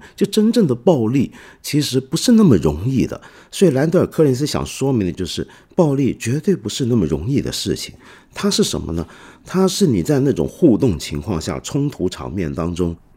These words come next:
这个能够成为优势的人，他是善于使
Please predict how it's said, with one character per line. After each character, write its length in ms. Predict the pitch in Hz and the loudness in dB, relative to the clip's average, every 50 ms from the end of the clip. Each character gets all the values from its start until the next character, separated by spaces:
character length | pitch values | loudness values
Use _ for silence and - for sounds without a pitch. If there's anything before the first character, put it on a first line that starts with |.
| _ - | _ -6
这 100 | - 175 | -4 -2
个 220 | 127 117 98 90 - - | 0 0 -2 -2 2 2
能 240 | 110 101 123 170 | 2 4 4 2
够 200 | 165 185 175 131 | 2 4 4 4
成 300 | 92 - - 101 92 101 | 2 0 -2 -2 -2 0
为 160 | 92 98 98 107 | 2 2 2 2
优 200 | 120 135 127 135 | 2 0 0 0
势 240 | 123 - - 139 101 | -2 -4 -2 -2 -2
的 80 | 73 71 | 0 -2
人， 200 | - 64 64 - - - - - | -4 -4 -6 -8 -10 -18 -20 -14
他 140 | - - 143 | -10 -8 -6
是 160 | - - 147 | -4 -2 -2
善 580 | 107 - - - - - - - 196 180 139 98 76 65 | -4 -4 -6 -10 -10 -6 -2 0 0 2 0 0 -2 -6
于 180 | 62 71 78 80 | -6 -4 -4 -4
使 380 | - - - - - 73 65 | -4 -6 -8 -8 -8 -8 -8